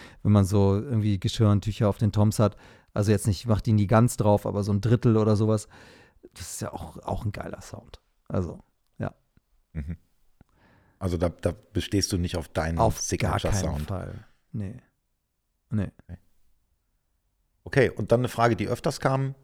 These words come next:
Speaker 2: Ähm, stellvertretend mal Daniel Pink fragt, wie bist du zum Spitznamen Jay Fresh gekommen?
Speaker 1: Ja, der, d-, das war so. Ich war mit einer Band auf Tour und da war auch der besagte Dirk Berger, von dem ich vorhin schon gesprochen hab,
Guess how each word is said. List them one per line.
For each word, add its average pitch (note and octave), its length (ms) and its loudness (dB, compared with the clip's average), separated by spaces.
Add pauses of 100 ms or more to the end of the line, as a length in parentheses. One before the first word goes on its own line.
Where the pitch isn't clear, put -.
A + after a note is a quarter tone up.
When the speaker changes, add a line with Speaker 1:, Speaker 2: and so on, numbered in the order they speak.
(140)
Speaker 2:
Ähm, F2+ 360 0
stellvertretend A2 600 -2
mal F2 100 0
Daniel G2 380 0
Pink A2+ 300 -4
fragt, - 520 -2
wie A2+ 100 0
bist - 240 -4
du G#2 60 -10
zum G2+ 220 -2
Spitznamen G#2+ 560 -4
Jay F#2 200 -2
Fresh G2 400 -2
gekommen? A2+ 400 -4 (320)
Speaker 1:
Ja, A#2+ 280 4 (300)
der, B2+ 320 2
d-, - 440 -8 (880)
das A#2 200 6
war A#2 140 8
so. F#2 420 6 (340)
Ich A2 160 0
war C3 160 8
mit D#3 80 0
einer C3+ 120 4
Band C3 260 6
auf A#2+ 220 4
Tour A2 520 2 (200)
und A#2 180 2
da B2 120 6
war C#3+ 240 4
auch C3+ 420 2 (340)
der A#2 100 4
besagte B2 460 4
Dirk B2 320 4
Berger, C#3 320 6
von G2 180 -2
dem G2 140 0
ich F#2+ 120 -4
vorhin G2 280 0
schon G2 180 -6
gesprochen G2 480 -2
hab, B2+ 260 -2